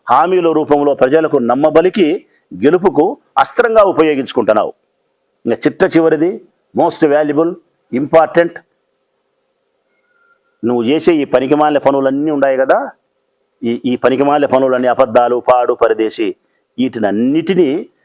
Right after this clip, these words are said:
నిజాలని చెప్పి రాష్ట్ర వ్యాప్తంగా నమ్మించడానికి నీ పచ్చపత్రికలు రాసే రోత రాతలు. ఇది నీ పంచసూత్రాలు, నీ గెలుపుకు. ఒక హీరోయిన్ యొక్క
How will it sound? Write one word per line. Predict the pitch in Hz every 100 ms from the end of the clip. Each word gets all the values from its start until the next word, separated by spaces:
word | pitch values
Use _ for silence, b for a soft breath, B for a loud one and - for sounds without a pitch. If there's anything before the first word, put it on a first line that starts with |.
| _ -
నిజాలని | 98 107 110 156 190 175 156
చెప్పి | 143 131 165
రాష్ట్ర | 131 131 -
వ్యాప్తంగా | 147 147 - 143 139 131
నమ్మించడానికి | 117 120 147 160 156 151 185 180
నీ | 135 127
పచ్చపత్రికలు | - 120 - 123 147 135 127 117
రాసే | 120 - 202 262 B - 87
రోత | 123 185 180
రాతలు. | 120 135 160 120 - _ _ _ _ _ _ _ _ _ _ _ _ _ _ _ _ _ _ _ _ _ _ _ -
ఇది | 123 233 - -
నీ | 113
పంచసూత్రాలు, | - 110 135 139 127 110 87 - _ _ _
నీ | 107
గెలుపుకు. | 82 113 123 131 - _ _ _ _ _ _ _ _ _ _ _ _ _ _ -
ఒక | 92
హీరోయిన్ | 101 143 165 156 143
యొక్క | 135 139 120